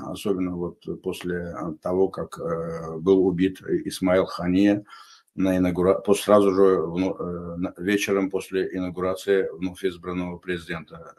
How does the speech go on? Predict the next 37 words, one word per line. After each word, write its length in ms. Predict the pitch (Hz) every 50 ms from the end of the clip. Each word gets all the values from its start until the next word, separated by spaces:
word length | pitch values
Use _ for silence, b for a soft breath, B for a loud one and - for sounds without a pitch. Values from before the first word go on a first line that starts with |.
| _ _ _
Ирана. 420 | 90 92 92 - - 98 113 - - _ _ _ b b b b b b b _ _ -
Это 220 | 101 95 87 95
далеко 300 | 98 107 101 101 110 104
не 120 | 104 104
случайно, 580 | 101 - 113 110 - - 104 92 73 69 - - _ _ _ _ _ _
потому 300 | - - - 90 87 90
что, 180 | 87 - - 90
э, 1160 | 87 87 87 87 90 87 87 87 85 85 92 87 85 85 85 85 78 - - - - - 92
он 140 | 95 95 90
до 100 | 85 87
этого 220 | 90 90 87 85 82 -
постоянно 420 | _ - - - 95 92 92 92 90
находился 540 | 85 - - 87 82 92 92 - - 90 85
в 60 | -
Катаре, 560 | - 82 - - 90 90 95 101 104 104 - b b b b b b b b b b _ _
а 560 | - 90 87 85 85 85 85 82 82 82 80
в 80 | - -
Катаре 420 | - 87 82 92 87 90 95 98 95
категорически, 720 | - 92 87 95 85 87 87 87 90 87 - - - 95
э, 480 | 92 90 87 78 - - - - - 82
запрещено 540 | 85 90 90 - 82 - - - 113 131 135
было 200 | 95 90 85 82
это 220 | - - - 87 80
сделать, 460 | 78 90 90 92 110 123 117 - - -
я 180 | - 87 85
имею 40 | 85
в 40 | 85
виду, 120 | 85 80 82
запрещено 880 | 90 92 - 85 80 - - 95 98 98 95 85 - 78 82 82 82 80
было 300 | 82 92 87 90 95 107
Израилю 500 | 104 95 110 123 123 95 85 - - - -
это 280 | - 80 - - - -
делать, 420 | - 95 101 104 139 160 - -
и 60 | -
запрещали 600 | - 90 90 - 85 85 - - 95 98 107 113
именно 300 | 98 92 92 92 92 95
американцы. 540 | 98 107 120 131 - 110 107 - - - -